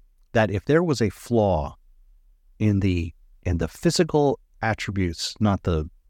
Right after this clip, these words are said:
fantastical, but the physical attributes of the armor, like how it fit and how it protected, um, those would have been fleshed out long ago. You know, just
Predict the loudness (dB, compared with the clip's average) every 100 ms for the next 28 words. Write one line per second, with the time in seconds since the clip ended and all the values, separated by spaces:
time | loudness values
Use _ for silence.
0 | -4 -2 0 0 -2 -2 -4 -4 -4 -8
1 | -14 -4 -2 0 -2 -4 -4 -4 -4 -8
2 | -18 _ _ -6 -2 0 2 2 2 0
3 | 0 -2 -2 -2 -4 -8 -2 0 0 -4
4 | -4 -2 -4 -6 -14 _ -2 -2 -2 -8
5 | -8 _ _ -20 _ _ -2 0 0 -2
6 | -8 _ _ 2 2 2 0 0 -2 -2
7 | -2 0 -2 -2 0 0 0 -4 -8 -18
8 | _ -20 _ _ _ _ -20 _ -20 _
9 | _ _ _ _ -4 0 0 -2 _ _
10 | _ _ -4 -4